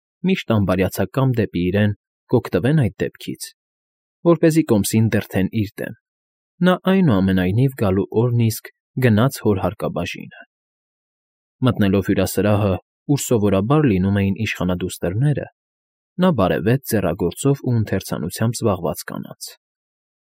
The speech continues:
Նրանք երեք հոգի էին։ Մեծը, մաքրասեր, երկար իրանով, խստադեմ աղջիկ էր։ Նա, որ դուրս եկավ Աննա Միխայլովնայի առաջ։ Դա կարդում էր։ Փոքրերը,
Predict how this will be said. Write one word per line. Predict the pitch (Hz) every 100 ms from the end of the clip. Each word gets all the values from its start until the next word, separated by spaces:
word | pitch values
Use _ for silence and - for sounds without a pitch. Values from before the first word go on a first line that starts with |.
| _
Նրանք | 175 190 180
երեք | 85 165 -
հոգի | 135 - -
էին։ | - - - _ _ _ _ _ _ _ -
Մեծը, | 101 135 - 120 107 - _
մաքրասեր, | 123 113 - 65 - 107 107 - _ _ -
երկար | 156 - 175 165
իրանով, | 113 92 55 107 110 - _ _ -
խստադեմ | 143 - 85 85 87 113
աղջիկ | - - - -
էր։ | - - _ _ _ _ _ _ _
Նա, | 170 202 196
որ | 107 92
դուրս | 104 110 -
եկավ | 98 101 92 -
Աննա | 117 113 101
Միխայլովնայի | 95 - 92 85 80 80 65
առաջ։ | 69 - - - - - _ _ _ _ _ _ _
Դա | 127 107
կարդում | 98 123 - - -
էր։ | - - - _ _ _ _ _ _ _
Փոքրերը, | 170 - 190 180 160